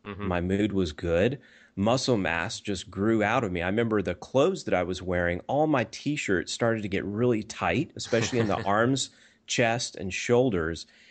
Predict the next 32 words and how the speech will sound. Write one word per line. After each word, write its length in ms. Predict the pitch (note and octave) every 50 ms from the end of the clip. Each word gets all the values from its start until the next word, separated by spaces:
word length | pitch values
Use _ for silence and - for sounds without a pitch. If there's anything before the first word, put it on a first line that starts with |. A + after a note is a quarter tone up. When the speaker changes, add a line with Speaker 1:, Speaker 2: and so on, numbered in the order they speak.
| - - _ _ -
Speaker 2:
And 140 | A#2 A2+ G#2+
the 60 | G2+
pants 640 | G#2+ - - - - - F3+ G#3+ C4 B3+ G3+ - B2+
I 140 | A2+ G2+
had 460 | F#2+ G2+ G#2 G2 F#2+ F#2+ F#2+ F#2+ F#2+ - _ _ _ _ _ _ _ _ -
were 120 | A#2+ B2
starting 420 | B2 - - D3 C#3 C3+ C3 B2+ A#2+
to 60 | A#2
fall 440 | - - - B2+ A#2 G#2+ G#2 G#2 - -
off, 480 | G#2+ G#2+ G2 F#2+ F#2 - - - - - - _ -
and 340 | A2 G#2 G2+ G2+ F#2+ F#2+ -
my 200 | G2+ G2+ G#2+ G#2
weight 340 | G2 A#2 C#3+ D#3+ A#2+ - -
wasn't 320 | G#2+ A2+ F#2 F#2 D#2 -
changing. 460 | - - A#2 A2 G#2+ F2+ D#2 A#1+ D2+ F2
So 100 | - A#2
my 160 | A2+ A#2 A#2
body 400 | G2+ G2 G#2+ A2 B2+ C#3+ C3+ A2
was 160 | G2 F#2 F#2
undergoing 460 | G2+ F#2+ F#2+ F#2 E2+ G2 F#2+ F#2+ F#2+
this 220 | F2+ E2+ - - - _ -
great 340 | F#2 F#2 G2 G#2 A2 - -
metamorphosis. 960 | G2+ G2 G2 F2+ F#2 F#2 F#2+ G2+ A#2+ - G#2 F#2+ - - F2 D#2+ D#2 - - _ _ _ _ -
Speaker 1:
Yeah. 240 | G2 G2 F#2 E2+ F2+ - -
Speaker 2:
And, 380 | G#2 G2+ G2+ G2 F#2+ F#2 - - -
and 280 | G2+ G#2 G2+ G2 F#2+ - - _ -
I 200 | A#2+ C3+ D3 D3+
thought 500 | - - - A#2+ A2+ G#2+ G#2+ G#2 - - _ _ _ _ _ _ _ _ _ -
that 200 | G#2 A2+ A2+ G#2+
I 180 | A2+ A#2 C3 C3+
had 140 | C3 - -
unlocked 920 | - B2+ C3 C#3 C#3 C#3 B2+ A#2+ A#2+ A#2 G2+ E2+ E2+ E2 - - - -